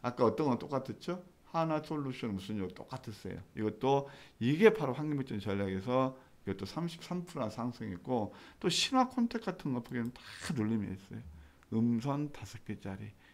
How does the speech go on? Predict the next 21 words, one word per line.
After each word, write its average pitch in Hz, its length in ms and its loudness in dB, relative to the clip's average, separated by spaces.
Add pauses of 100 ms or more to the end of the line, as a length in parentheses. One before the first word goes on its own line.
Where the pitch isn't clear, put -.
(120)
이것도 101 320 4
어제 101 180 6
슈팅이 151 400 -2
나오면서 113 640 4 (240)
삼십삼 185 560 -4
프로나 131 240 -2
상승했습니다. 131 920 -4 (440)
그다음에 143 460 6
또 139 380 8 (340)
이제 147 140 4
어제 127 300 10
같은 196 280 4
경우는 127 560 6 (240)
정말 220 560 4
내린 131 280 6
종목, 104 440 -2 (120)
남들이 180 480 6
안 139 180 8
볼 120 240 0
때 95 200 -6 (360)
아주 131 420 -4